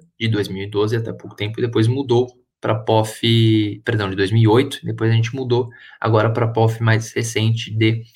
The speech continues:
dois mil e dezoito. O que que significou essa mudança na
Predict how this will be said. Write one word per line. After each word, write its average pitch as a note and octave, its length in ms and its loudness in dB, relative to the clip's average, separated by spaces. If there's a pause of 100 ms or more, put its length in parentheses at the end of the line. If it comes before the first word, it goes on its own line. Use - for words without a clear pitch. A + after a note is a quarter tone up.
(120)
dois A#2 160 6
mil A2+ 180 6
e A2+ 40 6
dezoito. A2+ 540 2
O - 420 -20
que E3 100 -10
que - 80 -10
significou D3+ 720 2
essa G#2 200 0
mudança G#2 720 -2 (300)
na A2 280 -8